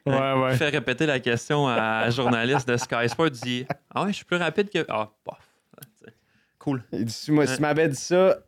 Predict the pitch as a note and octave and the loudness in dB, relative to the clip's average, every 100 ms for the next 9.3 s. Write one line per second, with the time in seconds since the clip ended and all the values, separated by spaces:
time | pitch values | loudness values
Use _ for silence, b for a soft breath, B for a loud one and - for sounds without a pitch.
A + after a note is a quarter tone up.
0 | - B2 D3 D#3 F3 F3+ C#3+ C#3 F3 E3 | -6 0 2 4 2 2 2 2 2 2
1 | D3 C3 D3 D#3 A#2+ A2+ G#2+ B2+ B2 A2+ | 4 4 2 2 2 2 2 2 2 -2
2 | A#2 C#3 B2 A#2 A#2 C3 D3 C#3+ C#3 C3+ | -4 -4 -4 0 0 2 2 2 2 4
3 | C3 B2+ C#3+ D3 - G#2+ G#2+ A#2 B2 A2+ | 4 4 2 0 0 0 2 4 4 2
4 | G#2 A2+ A#2 - C3+ A#2 A2 A#2+ B2+ A#2+ | 2 -2 -4 -2 0 0 -2 -4 -8 -10
5 | - A2 G#2+ - B2+ D3+ C#3 B2 F3+ F#3+ | -8 -6 -6 -2 2 2 2 2 2 2
6 | D#3 C3 E3+ G3 G3 - A#2+ D3 F#3 C3+ | 2 0 0 2 0 0 0 2 2 2
7 | A2+ A2+ - F3 C#3+ - D#3+ E3 C#3 G#2+ | 2 0 0 0 0 0 0 0 0 0
8 | C3 B2 G2+ C3 B2+ G#2+ G#2 G2+ C#3 C#3 | 0 0 -2 -2 0 2 2 0 -2 -2
9 | A2 G#2 A2 | 0 2 2